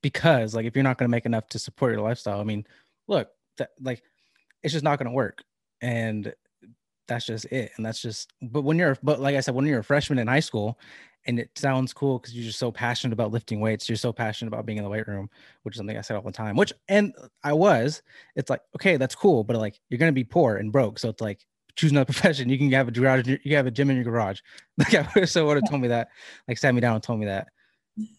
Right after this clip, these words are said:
Speaker 1: a lot earlier. <laughs>
Speaker 2: There's, like, two approaches to it. Like, there's the approach of, like, "This is what I'm passionate about and this is what I wanna spend my time doing."
Speaker 1: Mm-hmm.
Speaker 2: Or, like, the approach that, like, "What I'm passionate about is not something that I could do in my job.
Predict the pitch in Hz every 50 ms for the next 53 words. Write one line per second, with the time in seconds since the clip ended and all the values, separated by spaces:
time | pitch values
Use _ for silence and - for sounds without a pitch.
0 | - - 117 110 104 - 107 107 104 101 98 98 98 101 - _ _ - - -
1 | - - - - - 247 - 302 - - 349 330 - - - - 240 226 220 220
2 | 190 185 - - 185 180 - - 170 - - - - - 165 170 170 - - _
3 | - _ _ _ _ _ - - 214 208 196 190 185 185 180 180 175 180 - 190
4 | 185 180 - - 185 185 180 185 196 175 175 170 165 160 160 - _ - 175 -
5 | - 185 180 - 202 196 190 185 185 180 180 180 165 160 160 - - 170 165 170
6 | 165 165 165 151 151 160 165 160 - 175 170 170 165 156 156 160 160 - - 165
7 | 160 160 160 - 160 160 160 156 160 165 175 196 220 240 247 247 _ _ _ _
8 | _ _ _ _ _ - 120 185 185 180 180 175 180 180 - - 175 - - 175
9 | 190 180 175 175 - 180 175 175 - 180 170 175 175 175 - - 180 180 185 185
10 | 185 190 190 - 180 180 - - 202 190 196 196 196 196 202 - - 180 - 180
11 | 156 143 - 180 175 180 180 180 175 165 165 170 170 - - 170 170 170 170 165
12 | 156 147 147 - 165 156 160 160 170 185 214 214